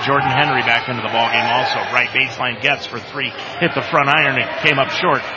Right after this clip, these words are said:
And the rebound taken down by Cam Fales. Fales brings it up into the front court to the top of the key to the right of the lane. He'll pop it from fifteen short. Rebound taken down by Eric Edwards, his first foul of the night. Up the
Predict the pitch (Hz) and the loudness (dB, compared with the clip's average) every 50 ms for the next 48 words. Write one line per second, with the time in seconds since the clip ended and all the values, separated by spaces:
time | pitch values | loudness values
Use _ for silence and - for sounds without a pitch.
0 | - - - - - 135 131 131 143 151 151 143 131 127 117 - 151 143 131 - | -10 -10 -6 -4 -2 -2 0 2 0 2 2 2 2 0 0 0 -2 -2 -2 -2
1 | 135 131 127 135 139 139 135 127 123 123 - 139 139 135 131 127 - - 143 135 | -6 -4 0 0 0 0 0 0 -2 -2 -2 0 0 0 0 -2 -2 0 2 2
2 | 127 117 98 - - - - - - - - - - - - - 135 131 135 143 | 2 2 0 -2 -4 -4 -6 -6 -6 -6 -6 -6 -4 -6 -4 -2 0 0 0 0
3 | 135 127 - - 131 135 135 131 - 135 139 143 139 - 139 135 139 135 127 127 | -2 -4 -4 -2 -2 -2 -2 -2 -2 0 0 0 0 0 -2 -2 -2 -2 -2 -2
4 | 131 143 139 143 - 143 139 135 - 135 131 127 123 - 139 131 131 131 135 123 | 0 0 0 0 0 0 0 0 0 -2 -4 -4 -4 0 2 2 2 0 -2 -6
5 | 123 123 - 147 156 147 135 123 123 117 123 131 135 131 123 117 120 117 131 151 | -6 -6 -2 -2 0 0 0 -4 -4 0 2 2 2 2 0 -2 -4 -2 0 2
6 | 160 165 156 - - - - - - 156 143 139 - 139 143 139 - - - - | 2 2 0 -2 -6 -10 -10 -4 -2 -2 0 2 2 4 4 4 2 0 -4 -4
7 | - 123 120 - - 147 127 - - 139 156 156 147 131 - - 190 220 214 165 | -4 -4 -4 0 0 0 0 0 0 0 0 0 2 0 -2 2 4 6 6 4
8 | - - - - - - - 139 143 143 143 143 139 139 - 160 156 139 151 151 | 4 0 -8 -10 -8 -4 2 2 4 4 4 4 2 2 2 0 2 2 2 2
9 | 156 165 170 156 143 139 139 139 143 147 139 - 156 160 160 151 165 160 156 - | 4 4 4 4 4 2 4 4 4 4 2 2 0 0 0 2 0 0 0 0
10 | 170 170 151 - - 139 123 - - - 131 127 123 117 113 123 117 113 110 98 | 0 0 0 0 0 0 0 0 0 0 2 2 2 -2 -2 -4 -2 0 0 0
11 | - - - - - - - - 156 - - 156 | 0 -2 -6 -6 -4 -4 0 2 2 2 2 -2